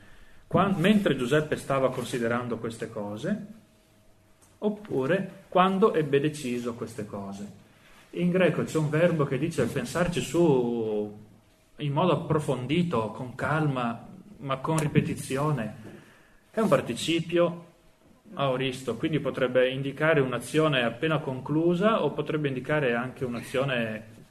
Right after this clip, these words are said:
che dura tanto, che continua. Non è poi così preciso, per fortuna, il greco dei Vangeli.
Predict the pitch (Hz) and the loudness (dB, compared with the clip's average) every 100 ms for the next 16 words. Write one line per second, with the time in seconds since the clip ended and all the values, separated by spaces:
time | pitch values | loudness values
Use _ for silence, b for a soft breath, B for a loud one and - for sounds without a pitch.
0 | - 143 131 147 123 123 143 147 - 117 | -8 -4 0 0 0 -2 -2 -2 -2 -4
1 | 120 113 - 143 131 110 - - _ _ | -8 -8 -4 -2 -2 -6 -10 -18 _ _
2 | _ _ _ _ _ _ _ 120 120 113 | _ _ _ _ _ _ _ -6 -4 -2
3 | 110 110 104 104 - 101 117 113 104 - | -4 -4 -10 -10 -10 -10 -10 -10 -8 -8
4 | - - - 101 - B B B B - | -8 -2 0 0 -4 B B B B -8
5 | 113 117 113 113 107 104 104 101 104 | -6 -4 -4 -6 -6 -8 -8 -10 -12